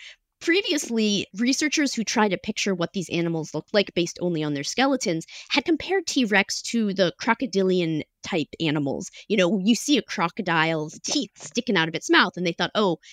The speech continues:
this must have been what T-Rex's mouth looked like as well." But now they've, they think it looked maybe more like a,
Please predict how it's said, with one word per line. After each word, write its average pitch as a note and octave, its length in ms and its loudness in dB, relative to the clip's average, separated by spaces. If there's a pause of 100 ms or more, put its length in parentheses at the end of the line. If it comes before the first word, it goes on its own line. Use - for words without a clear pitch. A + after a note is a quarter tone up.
(140)
this A3+ 160 -2
must G#3+ 200 0
have F#3+ 120 -2
been E3+ 240 0
what E3+ 360 -4
T-Rex's F#3+ 760 -2
mouth D#3+ 280 -4
looked E3 200 -12
like D#3 180 -4
as D3 160 -10
well." E3+ 340 2 (260)
But G#3 140 0
now C4+ 600 2
they've, A3 260 0 (180)
they B3+ 100 0
think F#4+ 180 -4
it A4 100 -6
looked - 180 -4
maybe G#3+ 320 2
more A3 260 2
like A3 200 0
a, D#3+ 80 -2